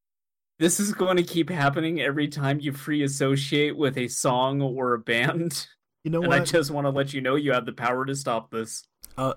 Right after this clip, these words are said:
Speaker 2: okay, you know, I'll tell you right now, in, uh, Jojolian, I think it is, there is a stand called Born This Way.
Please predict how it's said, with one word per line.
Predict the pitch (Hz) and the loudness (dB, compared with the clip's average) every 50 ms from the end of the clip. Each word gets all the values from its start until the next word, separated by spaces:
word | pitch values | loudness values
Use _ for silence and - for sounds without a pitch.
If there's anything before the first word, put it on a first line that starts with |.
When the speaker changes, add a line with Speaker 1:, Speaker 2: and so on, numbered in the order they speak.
| - - | -4 -6
Speaker 2:
okay, | 135 131 - 135 131 139 | -6 -4 -2 0 0 0
you | 139 - - 135 | -2 -2 -4 -4
know, | 127 127 131 123 | -4 -2 -4 -4
I'll | 82 120 117 | -6 -6 -6
tell | - 135 131 | -4 -2 -2
you | 131 131 127 | 0 0 0
right | 135 135 135 127 | 0 0 -2 -2
now, | 135 143 147 151 160 160 - - - - - | -2 -2 -2 -2 -2 -4 -6 -10 -16 -18 -12
in, | 123 120 117 113 113 113 | -10 -8 -8 -6 -6 -6
uh, | 117 117 113 117 113 107 110 - | -6 -6 -6 -6 -8 -8 -10 -10
Jojolian, | - - 117 117 - 123 127 131 143 143 143 147 147 | -6 -6 -6 -4 -2 -2 -2 0 0 0 0 0 0
I | 147 147 | -2 -4
think | - 165 156 143 | -4 -6 -8 -6
it | 151 156 | -4 -4
is, | 160 165 156 - - - - - - - - _ | -4 -4 -4 -6 -12 -14 -18 -20 -20 -20 -14 _
there | - 123 123 120 | -4 -2 0 0
is | 117 120 | 0 0
a | 120 120 117 | -2 -2 -2
stand | - - - - 117 120 127 127 127 127 - | -2 -4 -4 -4 -2 -2 -2 -2 -2 -4 -4
called | - - 113 117 117 113 107 - | -8 -8 -6 -6 -6 -8 -6 -4
Born | - 117 117 113 110 104 | -2 0 0 0 0 -2
This | 98 95 90 - - | -2 -2 -4 -4 -4
Way. | 101 80 69 64 - - | -6 -6 -8 -8 -10 -12